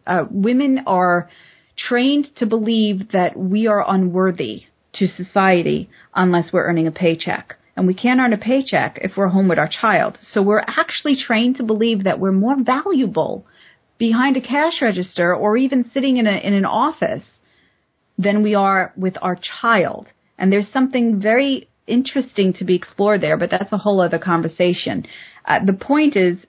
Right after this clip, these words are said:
that these alternative learning centers, um, I'm gonna call them that 'cause that's essentially what they are. These are a,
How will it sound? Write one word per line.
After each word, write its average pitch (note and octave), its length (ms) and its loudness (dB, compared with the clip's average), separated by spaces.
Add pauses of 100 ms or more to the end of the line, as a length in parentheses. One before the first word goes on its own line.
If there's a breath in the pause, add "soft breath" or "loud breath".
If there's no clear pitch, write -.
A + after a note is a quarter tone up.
that F3+ 440 0 (220)
these G#3+ 480 0 (420)
alternative G#3+ 540 2
learning F3+ 400 2
centers, E3 460 -4 (320)
um, D#3 240 -4
I'm F#3+ 100 2
gonna F#3 140 4
call A#3 200 4
them F#3 140 2
that D#3+ 140 0
'cause F#3+ 120 -10
that's D#3+ 180 -8
essentially F#3 440 -2
what D#3+ 180 -2
they C#3 140 0
are. D#3+ 380 0 (480 loud breath)
These A3 380 0
are G#3+ 220 2
a, D#3+ 220 -4